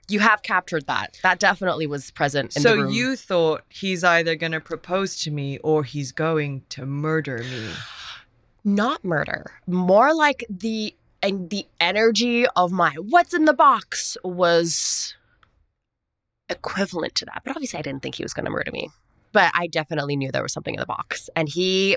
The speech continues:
Speaker 1: played it off so well, which obviously adds to the million reasons of why I'm gonna marry this man.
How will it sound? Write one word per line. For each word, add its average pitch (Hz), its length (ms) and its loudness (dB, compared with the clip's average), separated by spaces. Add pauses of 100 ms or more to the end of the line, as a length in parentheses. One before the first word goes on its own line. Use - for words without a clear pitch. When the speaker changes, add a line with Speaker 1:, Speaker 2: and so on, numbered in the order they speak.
Speaker 1:
played 160 280 0
it 151 80 2
off 143 440 2
so 208 480 4
well, 143 540 4
which 139 240 -8
obviously 151 580 -2 (360)
adds 151 360 2
to 165 120 -4
the 160 260 2 (240)
million 180 640 2 (220)
reasons 156 480 0
of 151 140 -4
why 143 140 2
I'm 143 80 -2
gonna 143 140 -6
marry 139 240 0
this 139 240 -8
man. 139 320 0